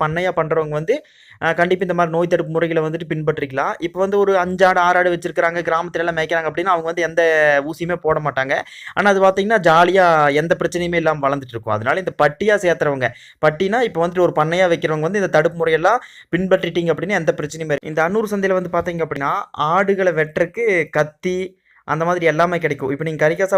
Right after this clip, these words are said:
போடுறீங்க அப்படின்னா, ஆட்டு சந்தையிலேயே வந்து பார்த்தீங்கன்னா, கத்தி, அந்த சூரி, இந்த மாதிரி எல்லாமே இங்க வந்து விக்கிறாங்க. So, இந்த தாத்தா கிட்ட நாங்க பேசினோம், அவர் புளியம்பட்டியை சேர்ந்தவர்னு சொன்னாரு.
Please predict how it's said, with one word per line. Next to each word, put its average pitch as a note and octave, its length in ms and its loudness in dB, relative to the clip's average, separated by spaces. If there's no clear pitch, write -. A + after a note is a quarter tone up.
போடுறீங்க E3+ 380 0
அப்படின்னா, D3+ 320 -4
ஆட்டு D#3+ 360 -4
சந்தையிலேயே E3+ 280 -2
வந்து D#3+ 100 -10
பார்த்தீங்கன்னா, D#3 320 -4
கத்தி, D#3 600 -6
அந்த C3+ 180 -10
சூரி, D#3+ 420 -6
இந்த D#3 160 -6
மாதிரி D#3+ 220 -2
எல்லாமே E3+ 720 0
இங்க C#3+ 120 -6
வந்து C#3+ 180 -4
விக்கிறாங்க. C#3 520 -4
So, D#3+ 160 -4
இந்த D#3 320 -6
தாத்தா E3+ 300 0
கிட்ட E3+ 200 -6
நாங்க D#3 180 -6
பேசினோம், E3 280 -6
அவர் D#3+ 240 -2
புளியம்பட்டியை D#3+ 480 -6
சேர்ந்தவர்னு C#3+ 500 -6
சொன்னாரு. B2+ 320 -6